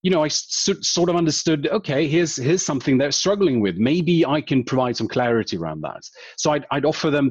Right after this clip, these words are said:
to say, you know, "Do you wanna, do you wanna walk off and sit down and actually have a conversation around this?" "Yeah, please, let's, let's do that." So that was the, the start of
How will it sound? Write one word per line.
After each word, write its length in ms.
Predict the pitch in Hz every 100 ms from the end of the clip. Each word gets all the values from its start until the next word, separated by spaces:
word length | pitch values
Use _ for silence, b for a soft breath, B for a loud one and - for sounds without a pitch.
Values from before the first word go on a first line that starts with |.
| -
to 100 | 131
say, 260 | - 131
you 140 | 123 156
know, 120 | 98
"Do 120 | 104 127
you 80 |
wanna, 200 | 135 131
do 60 | 117 _ _ -
you 80 | 131
wanna 180 | 131 110 _ _ _ -
walk 380 | 135 131 139 143
off 240 | 135 -
and 180 | 120 123 _ _ -
sit 260 | - 151
down 300 | - 135 131
and 100 | 123
actually 300 | 127 139 -
have 140 | 123 120
a 40 |
conversation 540 | 120 120 240 269 - 113
around 160 | 92
this?" 200 | - -
"Yeah, 160 | 185 208
please, 420 | - 196 226 -
let's, 280 | 139 139 -
let's 200 | 139 120
do 160 | 214 226
that." 220 | 101 - B B B B B B -
So 140 | 147 120
that 240 | 180 220 165
was 280 | 170 143
the, 240 | 135 151 151
the 60 | 147
start 480 | - 165 170 170
of 160 | 151